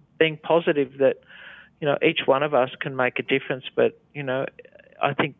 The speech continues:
we need to know what we can do to understand Indigenous Australia, you know, out there. How do we, um, connect? And I think that's really important, um, that we connect with that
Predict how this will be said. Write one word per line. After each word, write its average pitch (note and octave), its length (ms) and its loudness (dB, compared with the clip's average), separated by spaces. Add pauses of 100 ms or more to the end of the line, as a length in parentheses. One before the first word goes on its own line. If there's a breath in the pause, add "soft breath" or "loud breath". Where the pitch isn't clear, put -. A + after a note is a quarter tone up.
we C#3+ 140 -4
need C3+ 320 -2
to - 100 -10
know B2 460 -2 (120)
what D3 280 2 (140)
we C#3 280 2
can C3 420 -4
do B2 360 -2 (160)
to A#2+ 100 -2
understand A#2 1120 -6
Indigenous A2 540 -8 (100)
Australia, - 840 -4 (540 soft breath)
you B2+ 80 -16
know, A#2 200 -6
out - 340 -2
there. A#2 300 4
How C#3+ 320 0
do C#3+ 120 0
we, B2 520 0
um, A#2 480 -8
connect? - 560 -2 (680 soft breath)
And B2+ 200 -6
I B2 140 0
think C3 320 -2
that's - 320 -4
really C3 260 0
important, A2+ 720 -8 (400)
um, - 340 -14
that - 140 2
we B2+ 160 0
connect - 480 -8
with A#2 100 -4
that A#2 240 -2